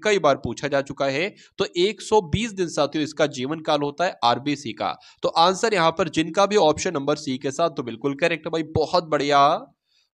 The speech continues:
very good class। उसके बाद देखिए ध्वनि की तीव्रता का मात्रक क्या होता है बताइए। तो ध्वनि की तीव्रता की मात्रक की अगर बात करें, आपने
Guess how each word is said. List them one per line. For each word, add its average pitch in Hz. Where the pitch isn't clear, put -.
very 107
good 139
class। 104
उसके 175
बाद 202
देखिए 196
ध्वनि 156
की 233
तीव्रता 165
का 170
मात्रक 139
क्या 196
होता 135
है 147
बताइए। 135
तो 214
ध्वनि 147
की 233
तीव्रता 160
की 170
मात्रक 139
की 160
अगर 143
बात 139
करें, 147
आपने 185